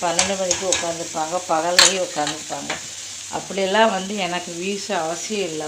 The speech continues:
வரணும் அப்படி சொல்லிட்டு, அதனால தான் நான் போடுறதில்ல. நிறைய பேர் வந்து பார்த்துருக்கேன், ராத்திரி பன்னெண்டு மணிக்கு பார்த்தாலும் உட்காந்துருக்காங்க ஒரு கோட்டை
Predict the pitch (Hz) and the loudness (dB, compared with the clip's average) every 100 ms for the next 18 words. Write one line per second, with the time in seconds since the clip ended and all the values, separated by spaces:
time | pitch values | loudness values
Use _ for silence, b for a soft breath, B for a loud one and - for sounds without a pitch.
0 | 143 151 156 170 165 151 156 - 156 156 | -2 -4 -4 -8 -8 -8 -8 -8 -8 -8
1 | 170 143 151 175 175 170 180 180 156 147 | -6 -4 -2 -2 -2 0 0 -2 -4 -4
2 | 165 165 165 156 151 156 - - - - | -2 -2 -4 -6 -6 -6 -8 -10 -10 -10
3 | - - - - 98 - - - - - | -10 -10 -10 -10 -10 -10 -10 -12 -12 -12
4 | - - - - - 120 147 175 202 202 | -10 -10 -10 -10 -10 -4 0 2 2 0
5 | 202 185 165 170 156 151 160 160 160 156 | -2 -2 -2 -2 0 -2 -4 -6 -6 -6
6 | - - - - - - 175 196 226 208 | -8 -10 -10 -12 -12 -2 4 4 4 2
7 | 196 190 214 208 196 202 214 208 185 185 | 4 4 2 -2 -4 -4 -4 -2 0 2
8 | 185 226 214 202 196 185 175 175 175 180 | 2 2 0 0 0 0 -2 -2 2 2
9 | 165 170 175 202 196 | 2 0 -2 -2 0